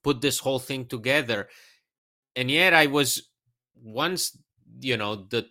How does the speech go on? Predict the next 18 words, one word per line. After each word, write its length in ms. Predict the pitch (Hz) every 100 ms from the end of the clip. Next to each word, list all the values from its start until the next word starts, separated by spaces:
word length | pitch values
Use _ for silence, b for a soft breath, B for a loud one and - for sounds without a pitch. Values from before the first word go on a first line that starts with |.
| -
talk, 400 | 131 135 123 120
the 120 | 127
Roma 340 | 117 135 143
engaged 560 | 123 113 104 120 123 110
in 160 | 113 107
talks, 380 | 113 107 104
open 320 | 123 117 117 110
talks 380 | 120 113 107
with 160 | 113 104
Chelsea, 680 | - 120 120 117 - 104 104
it 120 | 117
became 400 | 127 - 160 156
apparent 600 | 135 - 139 139 139 127
that 200 | 120 117 B B B B B _
once 300 | 107 127 131
again, 400 | 131 139 135 123
this 260 | 117 139 -
club 680 | - - 151 135 117 113